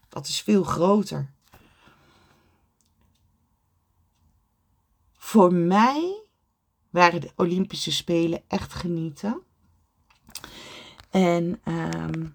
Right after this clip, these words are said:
ik heb elke medaille heb ik gevierd die ik heb mogen zien, die behaald werd voor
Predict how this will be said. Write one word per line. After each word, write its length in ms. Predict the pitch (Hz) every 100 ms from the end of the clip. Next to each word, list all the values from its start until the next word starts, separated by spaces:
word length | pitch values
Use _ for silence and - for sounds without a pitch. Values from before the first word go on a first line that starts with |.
| _ _ _ _
ik 140 | -
heb 180 | 170 - _
elke 400 | 247 240 233 185
medaille 520 | 170 165 175 180 170
heb 240 | 160 165 -
ik 100 | 147
gevierd 580 | - 147 - 202 160 156
die 120 | 170
ik 80 | 143
heb 140 | 165
mogen 380 | 165 165 165 160
zien, 420 | 202 196 185 170
die 140 | 160
behaald 480 | 165 165 165 165 165
werd 200 | - 160
voor 340 | - 175 165